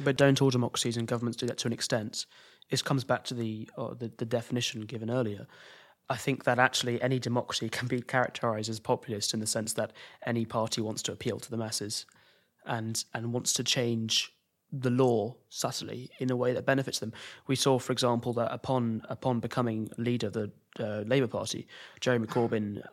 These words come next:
w-, on his re-election, sorry, he introduced,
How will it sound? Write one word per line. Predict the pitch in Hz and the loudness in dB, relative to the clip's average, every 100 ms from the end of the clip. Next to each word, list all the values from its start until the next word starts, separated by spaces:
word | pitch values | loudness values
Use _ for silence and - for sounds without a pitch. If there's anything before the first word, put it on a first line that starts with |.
| _ | _
w-, | - - | -10 -4
on | 131 | -2
his | 123 | 0
re-election, | 120 113 117 - | 0 0 -2 -4
sorry, | 127 - - - - - | -6 -8 -8 -14 -18 -6
he | - 127 120 | 2 4 4
introduced, | - 139 131 123 127 117 - | 2 2 2 4 4 4 2